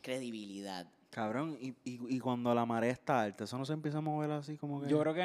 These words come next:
Speaker 3: no.
Speaker 1: Eh,
Speaker 3: supu-,
Speaker 1: eh,
Speaker 3: supuestamente
Speaker 1: bueno.
Speaker 3: me dice que no se siente.
Speaker 1: Eh, he estado como que cuando yo fui había noches que están como que estaba medio intenso.
Speaker 3: Ay,
Speaker 2: Bicho
Speaker 3: loco.
Speaker 2: es,
Speaker 3: Ay,
Speaker 2: bicho
Speaker 3: en verdad,
Speaker 2: es,
Speaker 3: tú, tú me estás
Speaker 2: bicho
Speaker 3: diciendo
Speaker 2: es.
Speaker 3: que hay veces que tú estás por ahí, tú, ah, que tú recuerdes, habían mantecado para tú comer mantecado.
Speaker 1: Claro.
Speaker 3: Ok,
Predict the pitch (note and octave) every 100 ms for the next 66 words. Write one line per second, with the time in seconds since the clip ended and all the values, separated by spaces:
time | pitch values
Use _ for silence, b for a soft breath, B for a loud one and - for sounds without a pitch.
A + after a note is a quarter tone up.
0 | E3+ D#3 C3 B2+ C3 C3 C3 D3 C#3 C#3
1 | C3+ G3+ G3 G3 F#3 F3 F3+ B2+ B2+ F3+
2 | D3 B2 A2 _ _ _ _ _ _ _
3 | - B2 C3 C3 D3+ E3 D3+ D#3 C#3+ C3+
4 | C3 C3+ B2+ B2+ C#3 E3+ E3+ C3+ A#2+ B2
5 | C3 C3 C3+ A#2+ B2 A#2+ A#2 A2+ G#2+ A2
6 | G#2 G#2+ A2+ A2 A2+ A2 E3 D#3 E3 F3
7 | D#3 G2+ G2 - C#3+ E3+ F#3 D3 A3 A#3
8 | B3 C#4+ B3 B3+ C4+ C#4+ C#4+ C#4 C4+ B3
9 | A3 A#3+ B3 A3+ G#3 G#3+ A#3 A#3 A#3+ A#3
10 | A#3 A#3 b b b b - C4 B3+ -
11 | G3 - F3+ A3+ B3+ C4+ G#3+ F#3+ D#3 C#3+
12 | D#3+ F3+ F#3+ A3+ A#3 A#3+ B3+ A3+ E3+ D3+
13 | D3 D#3 F#3 F#3 F#3+ G3 F3 C3 G2+ -
14 | - - D#2+ D2+ D#2 G#2 A2 F#3+